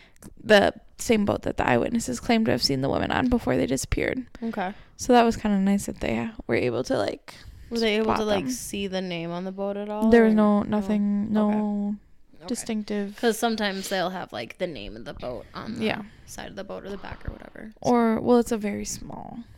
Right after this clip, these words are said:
Speaker 1: tiny boat.
Speaker 2: But still, like, they, they have, like, identification numbers on them.
Speaker 1: Yeah.
Speaker 2: It's like a, a, like, a car has a license plate,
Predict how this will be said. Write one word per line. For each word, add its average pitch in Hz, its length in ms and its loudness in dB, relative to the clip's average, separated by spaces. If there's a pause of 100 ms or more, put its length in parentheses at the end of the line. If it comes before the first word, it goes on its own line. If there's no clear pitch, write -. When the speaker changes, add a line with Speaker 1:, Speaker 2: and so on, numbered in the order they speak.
(160)
Speaker 1:
tiny 254 280 -8
boat. - 360 -6
Speaker 2:
But 226 180 -2
still, 240 280 -4
like, 208 180 -2
they, 202 200 -4
they 208 140 -6
have, 220 220 -4
like, 190 120 -8
identification 185 800 -10
numbers 180 400 -10
on 78 180 -12
them. - 300 -14
Speaker 1:
Yeah. 240 140 4
Speaker 2:
It's - 80 -2
like 202 140 -2
a, 190 80 -4
a, - 220 -6 (300)
like, 190 160 -4
a 180 60 -8
car - 240 -4
has 185 160 -8
a 165 240 -8
license - 340 -8
plate, - 380 -14